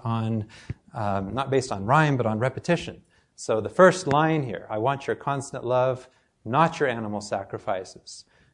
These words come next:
goes with the second line, "I would rather have my people know me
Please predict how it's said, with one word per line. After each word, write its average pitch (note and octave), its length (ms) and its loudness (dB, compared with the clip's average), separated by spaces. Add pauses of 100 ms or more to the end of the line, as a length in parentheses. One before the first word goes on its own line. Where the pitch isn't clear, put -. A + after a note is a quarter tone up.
(140)
goes B2+ 260 0
with B2+ 120 -2
the A#2+ 80 -4
second - 360 2
line, F#2+ 220 -8
"I A2+ 80 -2
would A2 140 0
rather B2+ 260 2
have B2+ 180 -2
my A2+ 140 -4
people C3 320 -4
know D#3+ 260 2
me F#2+ 300 0